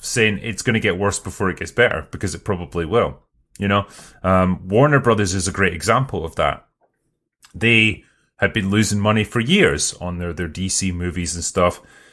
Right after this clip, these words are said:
Um, they brought in a guy called Walter Hamada, who was wanting to take it in the, the super woke direction, where you were gonna do away with Superman, do away with Batman. They were gonna get replaced by Supergirl and Batgirl.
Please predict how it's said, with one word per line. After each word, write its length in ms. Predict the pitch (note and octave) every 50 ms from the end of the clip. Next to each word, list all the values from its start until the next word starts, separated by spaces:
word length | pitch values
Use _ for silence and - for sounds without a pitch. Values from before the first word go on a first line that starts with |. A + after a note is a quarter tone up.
| _ _
Um, 440 | - F2+ F2 F2 E2+ E2+ E2+ D#2+ C#2+ -
they 120 | G2 G2
brought 280 | - - A2 A2 G#2+ A#2
in 80 | G#2
a 60 | G2
guy 180 | - G2 F#2+ F#2+
called 240 | - F#2+ F#2 F2 F#2
Walter 300 | F#2+ G2 F#2+ - G2 F2
Hamada, 580 | D#2+ F#2 E2 F2 F#2+ G#2 A#2 A2+ A#2+ A2 G#2+
who 140 | F#2 G2 F2+
was 180 | E2 F2+ E2 E2
wanting 220 | F#2+ F#2 E2+ F#2
to 80 | - D#2
take 240 | - - F#2+ F#2 -
it 60 | -
in 220 | - F#2 E2+ E2+ D#2
the, 120 | E2 D#2
the 160 | D2 D#2+ E2+
super 380 | - - - B2+ C3 - C3 G#2
woke 260 | F2 F2+ F2 E2 -
direction, 560 | - G2+ E2 E2+ F2 F2+ - - - G2 F#2
where 100 | F#2 F#2
you 140 | F2 F2 E2+
were 80 | F2+ D#2+
gonna 360 | G2+ G2+ G2+ F#2+ F#2 F#2 F2+ - - - - - - - _ _ -
do 120 | B2+ C#3
away 200 | C#3+ C3 C3+ C3
with 120 | A2 G#2+ -
Superman, 640 | - C3+ B2 B2+ - A2+ B2 A#2+ A#2 A#2 A2+ F#2+ - -
do 160 | - G#2+ G#2
away 160 | G2 G#2 G2+
with 220 | F#2 F#2 F2+ -
Batman. 560 | - A2 A#2+ A#2+ A#2 A#2+ A#2 A2+ A2+ G#2+ G2+ -
They 80 | - G#2
were 140 | F#2+ F#2+
gonna 140 | G2 F#2+ F#2+
get 180 | F2 F#2+ - -
replaced 340 | F#2 - - G#2 F#2 - -
by 80 | E2+
Supergirl 640 | E2 - - A#2+ A2+ - A2 F2+ - G2 F#2+ F#2 F2+
and 120 | E2+ E2
Batgirl. 600 | D2 G2 A2+ A2+ - - A#2 A2+ A2 A2 G#2+ -